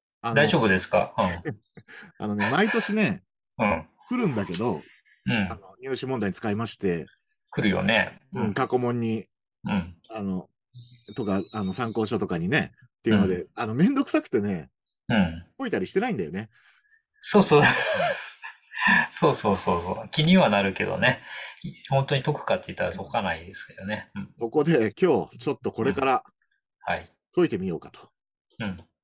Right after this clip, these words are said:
Speaker 1: あの、めんどくさいんだけど、この収録ってやる、なると、
Speaker 2: うん。
Speaker 1: あの、解かなきゃいけなくなるので。
Speaker 2: そうだね。自分を追い込んでね。
Speaker 1: はい。
Speaker 2: うん。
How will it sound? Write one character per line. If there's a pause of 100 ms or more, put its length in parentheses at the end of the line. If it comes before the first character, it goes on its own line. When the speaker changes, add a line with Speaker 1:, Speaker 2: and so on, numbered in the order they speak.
Speaker 1:
あ
の、
め
ん
ど
く
さ
い
ん
だ
け
ど、
こ
の
収
録
っ
て
や
る、
な
る
と、 (260)
Speaker 2:
う
ん。 (260)
Speaker 1:
あ
の、
解
か
な
き
ゃ
い
け
な
く
な
る
の
で。 (440)
Speaker 2:
そ
う
だ
ね。
自
分
を
追
い
込
ん
で
ね。
Speaker 1:
は
い。 (160)
Speaker 2:
う
ん。